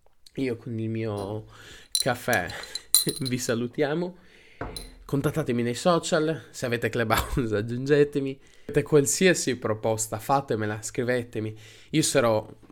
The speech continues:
volonteroso di affrontare determinati temi. Per oggi la puntata, la prima puntata di Polemica Caffè è tutto, il vostro Andrea vi saluta,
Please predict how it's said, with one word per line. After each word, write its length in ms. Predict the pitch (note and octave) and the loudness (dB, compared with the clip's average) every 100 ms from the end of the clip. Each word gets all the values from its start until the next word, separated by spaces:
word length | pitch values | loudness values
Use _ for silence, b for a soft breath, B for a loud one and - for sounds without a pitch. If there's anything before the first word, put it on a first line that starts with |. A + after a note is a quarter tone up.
| - | -14
volonteroso 800 | - B2 C3 C#3 B2+ C3+ B2+ A#2 | -6 -2 0 2 6 6 4 0
di 100 | A2 | -2
affrontare 520 | G#2+ B2 A#2+ A#2+ A2+ | -2 -4 -4 -4 -4
determinati 600 | A2 A2 A2+ A2+ A2 A2 | -4 -4 -4 -2 -4 -4
temi. 400 | A#2 F3+ G#3 A#3+ b b b b b b - - - - | -2 0 0 -6 b b b b b b -20 -20 -20 4
Per 160 | E3 | 8
oggi 320 | E3 B2+ A2 A2 | 8 8 2 0
la 120 | A2 | 0
puntata, 500 | A#2+ A#2+ B2 A2+ G#2+ | 0 0 0 0 0
la 180 | A2 - | -2 6
prima 380 | G3 G#3 C3+ | 10 10 8
puntata 600 | G#2+ A2+ G#2+ - A#2 G#2+ | 2 -2 -2 -2 -2 -2
di 260 | A2 A2 G#2+ - - | -2 -4 -6 -14 -2
Polemica 460 | B2 A#2+ A#2+ A#2 | 0 2 2 -2
Caffè 320 | A#2+ - F#2+ - | -4 -4 -6 -8
è 100 | - | -4
tutto, 640 | G3+ - - A3 A3+ - - - - | -6 -6 2 2 2 -6 -20 -14 -6
il 60 | C3 | -6
vostro 180 | - A#2 | 0 0
Andrea 220 | A2+ G#2+ | 2 0
vi 100 | A2 | 2
saluta, 520 | F#3+ C#3 G#2+ A2+ | 2 2 0 -4